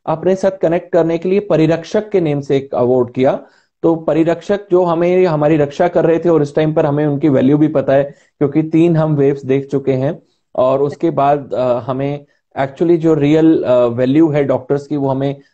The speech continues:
रियल कोरोना वॉरियर्स हैं, उनकी हमें पता लगा। और परिरक्षक के नेम से हमने कैंपेन किया था, पैन इंडिया के कुछ अच्छे डॉक्टर्स को हमने, अ, जो है फेलि-, अ, फेलिसिटेट किया उसमें।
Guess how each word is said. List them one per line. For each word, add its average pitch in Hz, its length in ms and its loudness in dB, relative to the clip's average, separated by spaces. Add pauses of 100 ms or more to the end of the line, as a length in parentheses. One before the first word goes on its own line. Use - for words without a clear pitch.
(120)
रियल 143 240 2
कोरोना 135 340 0
वॉरियर्स 135 520 0
हैं, 139 60 -2
उनकी 135 240 -6
हमें 135 220 -2
पता 135 220 -2
लगा। 139 240 -2
और 139 80 -2
परिरक्षक 139 560 -2
के 156 120 0
नेम 139 180 -2
से 139 140 -2
हमने 135 200 -2
कैंपेन 131 420 -2
किया 160 140 0
था, 160 120 0
पैन 165 280 0
इंडिया 165 280 2
के 202 140 -4
कुछ 156 200 -10
अच्छे 139 240 -6
डॉक्टर्स 131 420 -6
को 139 100 -4
हमने, 143 280 -4 (460)
अ, 127 220 2
जो 135 140 -4
है 147 100 -4
फेलि-, 131 400 -4
अ, 123 120 0 (400)
फेलिसिटेट 135 680 -2
किया 135 240 0
उसमें। 170 400 -2